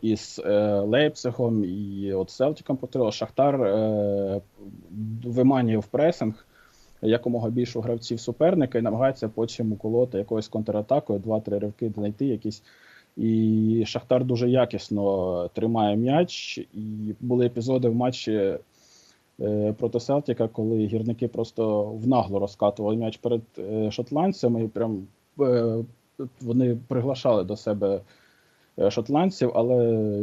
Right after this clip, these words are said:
ті також хитро грали, вони не йшли в високий пресинг, не хотіли прям наражатися на оці, е, виходи, е, Мудрика, але в кінці кінців наражались. Е, це прям от, е, к-, дуже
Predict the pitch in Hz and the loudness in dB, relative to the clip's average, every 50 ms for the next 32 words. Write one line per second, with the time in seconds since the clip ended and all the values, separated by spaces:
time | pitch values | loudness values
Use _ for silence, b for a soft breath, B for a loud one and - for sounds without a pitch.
0 | 110 120 131 139 143 143 - _ _ 214 160 - - 160 151 - 123 - - 107 | -2 -2 -2 -2 -2 -4 -6 _ _ -10 -6 -2 -2 0 2 2 2 2 0 -4
1 | - - - 131 113 - 117 110 123 127 151 165 160 131 113 113 113 113 110 113 | -4 -4 -2 -2 -2 -2 -2 -2 2 4 4 4 6 4 4 2 2 0 0 0
2 | 117 113 - - 110 104 98 98 95 - 120 113 - 110 - - 151 170 - 131 | 0 -2 -2 -2 -2 -2 -2 -4 -4 -6 -6 -6 -6 -4 -2 0 0 0 0 -2
3 | 110 110 - 110 107 107 - 107 - - 117 110 104 98 95 98 95 - - 101 | -4 -2 -2 -4 -4 -4 -6 -8 -6 -4 -2 0 2 2 2 2 0 0 -2 -4
4 | 101 101 101 98 101 101 110 101 98 - - - - 98 98 104 101 98 95 - | -2 -2 -2 -2 -2 0 0 -2 -2 -4 -6 -8 -6 -6 -4 -4 -6 -6 -8 -8
5 | 101 101 101 90 98 107 104 104 101 98 101 101 101 101 107 110 143 170 175 - | -10 -10 -10 -10 -8 -6 -6 -6 -4 -6 -6 -6 -6 -8 -4 -2 -2 -2 0 0
6 | 123 110 117 107 104 98 - - 127 117 113 113 113 110 104 104 107 - - 104 | 0 0 0 -2 -2 -4 -6 -6 -6 -4 -4 -2 -2 -2 -2 -4 -4 -2 -2 -2
7 | 101 113 110 117 - - 135 117 - - 113 - 113 - - 120 117 117 113 110 | 0 0 -2 -2 -4 -4 -4 -4 -4 -6 -6 -6 -6 -6 -4 -4 -4 -2 -4 -4
8 | 113 113 117 85 - - - B B B B B B B B B B B B B | -4 -4 -4 -4 -4 -6 -8 B B B B B B B B B B B B B
9 | B B B _ - 131 147 143 131 131 135 - _ _ _ - - - 190 180 | B B B _ 2 4 4 6 4 4 2 -2 _ _ _ -8 0 4 6 8
10 | 190 196 185 170 160 180 175 - _ _ _ _ _ - 170 170 175 170 160 151 | 8 8 8 6 6 2 -4 -10 _ _ _ _ _ 0 2 4 4 6 6 6
11 | 147 143 135 - - 139 131 127 127 127 127 _ _ _ _ _ _ _ - 180 | 4 4 2 0 0 2 2 2 2 0 -4 _ _ _ _ _ _ _ 2 2
12 | 156 123 151 175 170 170 165 | 4 4 2 2 4 4 4